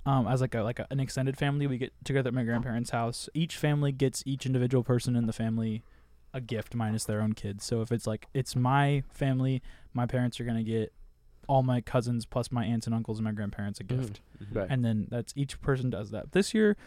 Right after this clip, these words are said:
Speaker 1: because a lot of the kids are, like,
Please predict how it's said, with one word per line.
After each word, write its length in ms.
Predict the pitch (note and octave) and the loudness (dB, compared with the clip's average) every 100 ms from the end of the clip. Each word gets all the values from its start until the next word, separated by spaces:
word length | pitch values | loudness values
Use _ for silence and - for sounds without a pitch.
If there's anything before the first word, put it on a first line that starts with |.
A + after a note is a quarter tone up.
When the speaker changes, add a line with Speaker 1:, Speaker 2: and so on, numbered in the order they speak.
| - - | -20 0
Speaker 1:
because 640 | D#3 D3 E3+ E3 D#3+ - - - - | 2 4 8 8 8 2 -10 -20 0
a 40 | D3 | 4
lot 200 | D3 D#3+ | 6 6
of 80 | |
the 40 | D3+ | 2
kids 280 | - D3 C#3 | 2 2 6
are, 100 | C#3 | 6
like, 300 | B2 - | 4 2